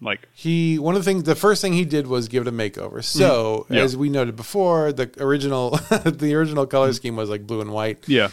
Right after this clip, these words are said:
Speaker 1: so
Speaker 2: Now, as we can see, what do, what do
Speaker 1: it's,
Speaker 2: you see here now?
Speaker 1: it's clearly pl-, you know, painted by a blind person, which is important here. Um, but no, it's a lot of, a lot of very, uh, garish colors. Like, whatever, you know, if you go to Home Depot
Speaker 2: Mm-hmm.
Speaker 1: and you're like, "Hey, do you guys have any,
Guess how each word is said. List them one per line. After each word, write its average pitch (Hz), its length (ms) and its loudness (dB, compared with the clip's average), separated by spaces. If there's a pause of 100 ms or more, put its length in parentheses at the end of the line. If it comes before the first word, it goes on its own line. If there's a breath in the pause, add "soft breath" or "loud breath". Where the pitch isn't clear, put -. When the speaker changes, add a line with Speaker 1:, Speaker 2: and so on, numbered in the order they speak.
(140)
Speaker 1:
so 107 260 0
Speaker 2:
Now, 131 560 -2
as 160 80 -6
we 113 80 -8
can 107 140 -8
see, 170 240 -6
what 143 140 0
do, 131 80 2
what 123 80 -4
do 120 80 0
Speaker 1:
it's, 160 120 0
Speaker 2:
you 156 60 2
see 131 160 -6
here 104 160 -8
now? - 140 -10
Speaker 1:
it's - 280 -12
clearly 110 360 -8
pl-, - 280 -2
you 127 140 -6
know, 101 80 -8
painted 113 280 -2
by 98 140 -4
a 95 60 -6
blind 104 380 -8
person, 110 340 -4
which 110 120 -12
is 107 120 -10
important 113 560 -4 (100)
here. 110 300 0 (180)
Um, 117 360 -4 (480)
but 226 120 0
no, 175 160 4
it's 143 140 -2
a - 40 0
lot 165 220 4
of, 160 180 2
a 180 60 -16
lot 185 180 0
of 190 140 0
very, 185 360 0
uh, 175 360 0
garish 175 400 0
colors. 143 520 -2
Like, 117 200 -8
whatever, 143 420 0
you 160 80 -4
know, 127 180 -4
if 143 120 -10
you 156 80 -4
go 156 80 6
to 143 80 4
Home 143 160 4
Depot 123 480 0 (800 soft breath)
Speaker 2:
Mm-hmm. 120 100 -4
Speaker 1:
and 120 220 0
you're 120 100 0
like, 123 200 0
"Hey, 151 340 2
do 127 140 -10
you 117 140 -6
guys 131 200 -2
have 127 200 0
any, 117 380 -4